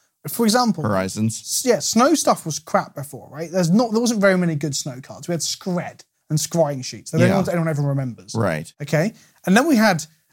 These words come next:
Speaker 1: Astrolabe show up, and now there's almost no reason not to play Snowlands. There is no
Speaker 2: Right.
Speaker 1: reason not to play Snowlands. And I saw a very, I wish I knew who tweeted this. If you tweeted this, please let us know. Someone said, "I'm really sad about Snowlands, 'cause they're, basically there's no reason not to play them."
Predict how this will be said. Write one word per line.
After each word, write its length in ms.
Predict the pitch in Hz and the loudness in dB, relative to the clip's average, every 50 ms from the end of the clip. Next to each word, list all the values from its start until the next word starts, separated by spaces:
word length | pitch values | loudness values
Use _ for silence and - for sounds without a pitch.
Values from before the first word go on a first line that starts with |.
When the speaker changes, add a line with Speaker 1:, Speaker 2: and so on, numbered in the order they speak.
| _ - | _ 0
Speaker 1:
Astrolabe 500 | 196 226 220 - - 277 214 175 160 147 | 2 2 2 0 0 0 2 2 2 2
show 220 | 139 - 151 131 127 | 0 -2 -4 -4 -4
up, 220 | 135 151 160 _ - | -4 -6 -6 _ -2
and 140 | 185 190 202 | 0 0 2
now 380 | 226 269 339 320 254 233 226 220 | 2 4 4 4 4 4 2 4
there's 200 | 214 220 208 196 | 4 2 2 2
almost 300 | 240 233 240 233 220 - | 2 2 2 2 2 0
no 200 | 233 240 247 254 240 | 0 0 2 2 2
reason 400 | 226 254 240 208 233 233 220 220 | 2 2 2 2 4 6 6 6
not 160 | 214 - - | 4 4 0
to 180 | - - - - | -6 -16 -18 -6
play 160 | - - 214 | 0 0 0
Snowlands. 420 | 214 - - - 240 247 233 170 147 | 0 0 -4 -6 -4 -4 -2 2 4
There 140 | - - 294 | 4 6 6
is 120 | 381 415 | 4 4
no 180 | 381 339 339 349 | 6 6 6 6
Speaker 2:
Right. 160 | 349 - - | 6 6 6
Speaker 1:
reason 300 | 339 415 392 311 285 226 | 6 4 4 2 2 2
not 100 | 208 165 | 0 0
to 60 | - | -2
play 100 | - 180 | -4 -4
Snowlands. 420 | 156 - 170 156 147 135 131 - - - - - - | -2 -2 -4 -4 -4 -4 -6 -8 -10 -14 -18 -12 -4
And 100 | - 254 | 0 2
I 40 | 269 | 2
saw 180 | - 339 320 | 4 4 4
a 20 | 269 | 4
very, 220 | 330 349 359 294 - - - | 4 2 2 0 -4 -4 -2
I 40 | 196 | 0
wish 200 | 185 208 - - | 2 2 2 2
I 40 | 208 | 0
knew 120 | 196 196 | 0 2
who 220 | 156 185 180 175 180 - | 2 2 0 0 -2 -4
tweeted 260 | - - 190 175 156 | -2 0 0 0 0
this. 160 | 156 160 156 - | -2 -4 -4 -6
If 140 | 175 - | -4 0
you 80 | 202 202 | 0 2
tweeted 280 | 175 - 233 214 196 175 | 2 2 -2 -2 0 0
this, 120 | 185 180 | -2 -2
please 200 | - - 180 165 | -2 -2 0 0
let 80 | 180 185 | 0 -2
us 120 | 170 170 - | -2 -4 -4
know. 260 | 196 185 175 170 165 160 - - - - - - _ | -2 0 0 0 -2 -2 -6 -14 -20 -20 -20 -16 _
Someone 300 | - - 254 262 277 269 | -4 0 0 2 2 2
said, 320 | - - 262 240 220 - - _ _ _ - | 2 2 2 2 2 0 -4 _ _ _ 0
"I'm 160 | 190 190 185 | 2 2 4
really 280 | 180 214 254 262 262 247 | 4 4 4 2 2 0
sad 460 | - - - 190 165 135 127 123 - | 0 0 0 0 0 -2 -6 -10 -8
about 180 | - 156 160 143 | -6 -6 -4 -4
Snowlands, 580 | - - 175 160 147 139 127 127 120 127 - - | -4 -2 -2 -2 -2 -4 -6 -8 -8 -10 -10 -10
'cause 120 | - - | -4 0
they're, 160 | - 175 170 160 | 2 2 2 2
basically 400 | 151 - 226 233 214 - 175 165 | 2 2 2 0 0 0 -2 -2
there's 120 | 151 147 160 | -2 0 0
no 60 | 170 | 0
reason 180 | 151 143 139 151 | 0 0 -2 -4
not 80 | 143 | -4
to 60 | - - | -6 -8
play 140 | - 147 135 | -8 -8 -8
them." 160 | 127 120 - | -8 -12 -16